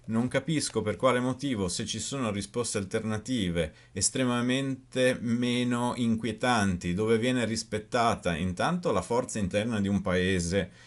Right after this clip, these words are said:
le sue risorse, le sue menti,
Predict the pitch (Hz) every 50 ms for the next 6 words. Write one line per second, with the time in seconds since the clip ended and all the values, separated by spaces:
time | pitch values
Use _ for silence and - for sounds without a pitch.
0 | - - - - 98 98 - - 107 104 98 90 87 - - 117 113 113 110 104
1 | - - - 110 107 - - - - - - - 104 101 92 - - 120 117 104
2 | 98 104 110 113 113 113 110 107 101 101 113 113 113 107 110